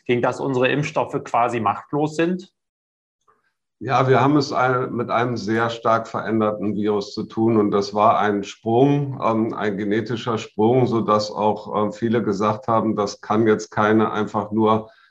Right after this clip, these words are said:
Speaker 2: kontinuierliche Weiterentwicklung sein, sondern hier muss was Besonderes passiert sein. Es ist ja sogar, ähm, kurzzeitig untersucht worden, ob es eine Neuübertragung von einem Tier auf den Menschen in Südafrika gegeben hat.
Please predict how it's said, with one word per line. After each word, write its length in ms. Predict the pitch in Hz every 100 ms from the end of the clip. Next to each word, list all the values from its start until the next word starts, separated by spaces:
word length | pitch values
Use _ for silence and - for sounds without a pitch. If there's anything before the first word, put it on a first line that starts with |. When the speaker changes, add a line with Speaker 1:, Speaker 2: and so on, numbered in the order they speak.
| _
Speaker 2:
kontinuierliche 1000 | - 110 110 110 113 95 113 104 - 98
Weiterentwicklung 840 | 101 113 127 98 110 117 113 110
sein, 380 | 104 107 107 107
sondern 360 | 104 104 101 101
hier 120 | 107
muss 260 | 107 98 104
was 200 | 98 -
Besonderes 580 | 101 98 110 120 117
passiert 460 | - 104 - 113 98
sein. 360 | 110 104 110 110 _ _
Es 180 | 101 95
ist 200 | 123 -
ja 160 | 131 113
sogar, 680 | 110 107 110 107 113 92 101
ähm, 400 | 110 - 92 - -
kurzzeitig 640 | - 135 131 - 117 113 117
untersucht 640 | 113 120 98 120 113 -
worden, 420 | 113 113 110 110 - - _ _
ob 220 | 117 113
es 240 | 135 131 104
eine 280 | 117 117
Neuübertragung 1000 | 113 113 135 127 120 - 120 113 113 113 110
von 240 | 120 107
einem 320 | 95 107 110
Tier 240 | - 120 110
auf 180 | 107
den 200 | - 107
Menschen 560 | 101 104 107 - 107 95
in 180 | 101 101
Südafrika 720 | 104 98 90 101 104 92 101
gegeben 560 | 95 92 101 110 101 90
hat. 260 | 92 -